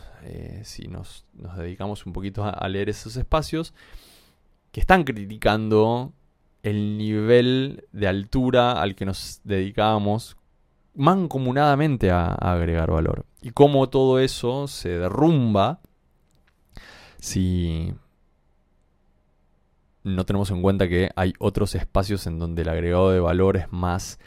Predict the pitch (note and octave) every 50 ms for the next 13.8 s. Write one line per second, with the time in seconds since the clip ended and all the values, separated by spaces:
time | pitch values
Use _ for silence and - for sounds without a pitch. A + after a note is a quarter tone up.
0 | - _ - - - F2+ D#2+ D#2+ E2 - - F#2 F2 F2+ F#2 F#2 F#2+ - - -
1 | F#2+ - - F2 - E2+ E2 E2 F#2 F#2+ G2 F#2 - - F#2+ E2+ E2 D#2 D#2 D#2
2 | D#2 E2 F#2 F2+ E2 D#2 D#2 E2+ E2+ E2+ D2+ E2 G#2+ C3 B2 - - - - -
3 | _ _ _ _ - - - - - - - B2+ B2+ B2+ B2 A2+ G#2+ G2+ G2 F#2+
4 | F2+ F2 E2+ D2+ A#1 A#1 - - - - _ _ - F#2+ F2 - - - G#2 G#2+
5 | G#2+ G2+ G2 F#2 F#2 - - B2+ B2 B2 A#2 G#2+ - G#2+ F2+ - A2+ B2 C#3 D3
6 | C#3+ C#3 - A#2+ A2 A#2 A#2+ - B2 A#2 A2+ G#2+ - - G#2 G#2+ G#2+ - - A2+
7 | A#2+ B2 B2 A#2 - - A#2+ B2 A#2 G#2 G2+ - - - C3+ A#2+ - - - -
8 | A#2 - - G#2 G2+ G2+ G2+ A2 G2+ F#2+ - G#2+ G2+ - F2+ F#2 G2 G2 G2+ G#2+
9 | A2+ A#2 A#2+ A#2 A#2 - - - G2+ F#2+ F#2+ - - - - - - - - -
10 | G#2+ G#2 G2+ G2 F#2+ G2+ G2+ G2+ G#2+ G#2+ G#2+ G#2 G2+ G2+ G2+ G2+ G2 F#2+ F#2 F#2
11 | F2+ F2+ F#2 G#2 A#2 A#2+ A#2+ A#2+ A#2 A#2 A#2 A#2+ B2+ - - - - G#2 G2 G2
12 | G#2 G#2+ F#2+ - G#2+ A2 G2+ G2+ G2+ G2 G2 G2+ F#2+ - - A2 - G2 G2 G#2
13 | A2 G#2 G#2 F#2 F2+ F#2+ A2 A2 G#2+ G#2+ G#2 G#2 G#2 G#2 -